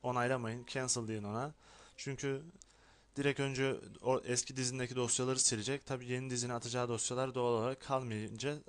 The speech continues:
atamıyor. Böyle bir sorunu var. Onu cancel dedik. Move file'e basınca bütün dosyalarımız bir üst düzine, dizine taşındı. Bunu buradan silebiliriz.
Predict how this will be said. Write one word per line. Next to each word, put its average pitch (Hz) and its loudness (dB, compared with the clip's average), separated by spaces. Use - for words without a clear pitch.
atamıyor. 123 -2
Böyle 135 0
bir 131 -2
sorunu 131 0
var. 127 -4
Onu 139 -2
cancel 135 0
dedik. 120 -2
Move 139 -2
file'e 127 2
basınca 127 0
bütün 156 -4
dosyalarımız 127 0
bir 147 -2
üst - -2
düzine, 110 -4
dizine 113 -2
taşındı. 113 -4
Bunu 135 -6
buradan 117 -2
silebiliriz. 110 -2